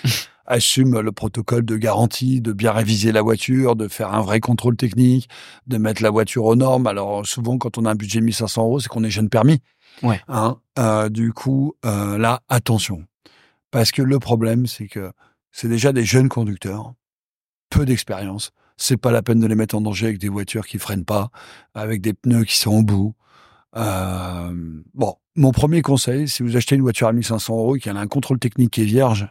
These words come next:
Speaker 2: fuyez. C'est pas possible.
Speaker 1: Ok.
Speaker 2: Hein ? Donc, ou vous refaites un contrôle technique. Mais bon, de toute façon, le Margoulin qui vous a vendu une voiture à mille cinq cents euros en vous disant qu'elle a été nickel,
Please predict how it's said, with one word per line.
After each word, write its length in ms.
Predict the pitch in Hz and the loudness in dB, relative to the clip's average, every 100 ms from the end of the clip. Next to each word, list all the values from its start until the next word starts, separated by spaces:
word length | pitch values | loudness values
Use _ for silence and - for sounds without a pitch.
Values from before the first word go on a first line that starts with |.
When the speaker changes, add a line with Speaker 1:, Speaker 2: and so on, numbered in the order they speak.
| - | -10
Speaker 2:
fuyez. 520 | - - 127 107 85 _ _ _ _ _ | -6 2 4 4 -2 _ _ _ _ _
C'est 100 | - | -4
pas 140 | 120 113 | 0 0
possible. 440 | 110 - 98 90 _ _ _ _ - | 0 -2 -4 -8 _ _ _ _ -6
Speaker 1:
Ok. 140 | 127 | -2
Speaker 2:
Hein ? 220 | 143 98 101 _ _ _ - | -2 -2 -4 _ _ _ -6
Donc, 300 | 123 120 123 - | 0 2 2 2
ou 140 | 185 | 4
vous 120 | 151 | 6
refaites 300 | 135 - 143 | 4 2 0
un 60 | 120 | 0
contrôle 320 | 113 123 113 | -4 -6 -8
technique. 300 | 113 104 120 | -8 -8 -4
Mais 160 | 110 110 | 0 2
bon, 240 | 117 127 | 4 6
de 100 | 120 | 4
toute 160 | 143 - | 2 -2
façon, 320 | 139 127 131 | -4 -2 -2
le 140 | 123 120 | -2 0
Margoulin 480 | 131 120 135 131 | 0 0 0 0
qui 100 | 120 | -4
vous 160 | 120 117 | -6 -4
a 60 | 123 | -2
vendu 240 | 123 120 | -2 -2
une 100 | 123 | -2
voiture 540 | 120 127 - 117 95 - - - - | -2 -4 -2 -4 -4 -12 -20 -18 -4
à 100 | 123 | 2
mille 160 | 147 | 2
cinq 220 | 143 135 | 2 2
cents 200 | 127 139 | 0 0
euros 240 | 131 120 117 | 2 2 2
en 80 | 110 | -2
vous 80 | |
disant 240 | 110 113 120 | -4 -2 -2
qu'elle 120 | 113 | -4
a 20 | |
été 160 | 104 110 | -6 -4
nickel, 440 | 107 101 123 131 | -4 0 4 4